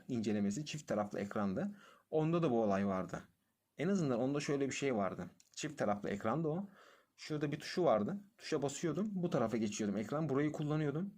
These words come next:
Burada bir program açıyordum. Onu kullanıyordum. Bir daha tuşa basıyordum. Buraya geçiyordum. Burada da diğer programımı kullanıyordum. Yani aynı ekranda, yani iki ekranda iki farklı program kullanabiliyordum.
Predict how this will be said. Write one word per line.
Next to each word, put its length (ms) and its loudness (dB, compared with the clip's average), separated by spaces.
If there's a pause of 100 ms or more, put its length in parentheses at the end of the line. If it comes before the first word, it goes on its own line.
Burada 260 0
bir 120 -6
program 360 2
açıyordum. 320 -2
Onu 180 0
kullanıyordum. 520 -2 (500)
Bir 100 -2
daha 180 4
tuşa 240 -4
basıyordum. 400 -2
Buraya 220 0
geçiyordum. 460 -2
Burada 260 0
da 120 -2
diğer 200 0
programımı 460 0
kullanıyordum. 500 -2
Yani 220 0
aynı 280 2
ekranda, 640 -2
yani 360 -4 (100)
iki 240 -4
ekranda 380 -2
iki 160 -6
farklı 260 -4
program 340 0
kullanabiliyordum. 720 0